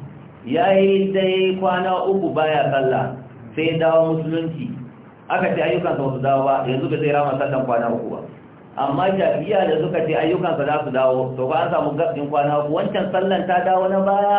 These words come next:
ga kwana uku kuma bai yi sallah ba, yanzu zai tsora. To kwana uku ya za a yi da su dole sai ya rama su. Sai ya rama wannan sallan kwana uku kafin musulunci sa zai zama daidai. Wannan shi ne bambancin al-sihhatu,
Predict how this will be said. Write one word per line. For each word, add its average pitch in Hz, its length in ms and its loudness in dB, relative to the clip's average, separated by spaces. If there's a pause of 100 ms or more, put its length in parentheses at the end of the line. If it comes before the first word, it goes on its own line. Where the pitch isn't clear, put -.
(340)
ga 147 120 0 (100)
kwana 180 300 2
uku 196 200 0
kuma 175 160 -2
bai 160 120 0 (120)
yi 143 60 -2
sallah 156 340 2
ba, - 240 0
yanzu 143 240 0
zai 180 160 0
tsora. 156 480 0
To 151 100 -2
kwana 180 340 0
uku 175 120 0
ya 160 160 0
za 156 80 0
a 156 60 2
yi 147 100 0
da - 60 -6
su 139 60 -4 (100)
dole 151 240 0
sai 135 100 -2
ya 131 160 2
rama 131 200 2 (100)
su. - 60 -10 (880)
Sai 131 100 -4
ya 143 100 4
rama 151 200 2 (100)
wannan 131 240 0
sallan 139 260 0
kwana 127 220 0 (100)
uku 135 160 -4
kafin 117 240 0
musulunci 127 480 -2
sa 107 80 -8
zai 110 160 -6
zama 98 220 -4
daidai. 95 260 -10 (880)
Wannan 143 320 0
shi 135 80 0
ne 139 80 2
bambancin 135 560 2
al-sihhatu, 143 720 -2